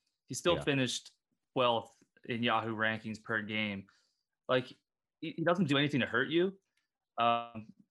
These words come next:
Speaker 1: do I think he has the upside over the guy that I took at fifth?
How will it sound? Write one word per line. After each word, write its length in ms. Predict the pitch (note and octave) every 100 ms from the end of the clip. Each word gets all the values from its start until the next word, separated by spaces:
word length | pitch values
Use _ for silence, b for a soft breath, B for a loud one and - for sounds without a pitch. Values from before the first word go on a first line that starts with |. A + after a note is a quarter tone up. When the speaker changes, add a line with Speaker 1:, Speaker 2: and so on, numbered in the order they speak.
| -
Speaker 1:
do 140 | C3 C3
I 100 | B2
think 220 | E3 D3+
he 100 | D#3+
has 180 | D3+ C3
the 140 | C3+ A#2+
upside 760 | C3 - D#3+ D3 D3 D3 C#3+ -
over 680 | A#2 C3+ C#3 C3 C#3 C3+ C3+
the 120 | A2+
guy 280 | A#2+ A#2 A#2+
that 100 | A#2
I 120 | A#2
took 240 | C3 C#3+ B2
at 100 | G#2
fifth? 420 | - - C#3 F#3+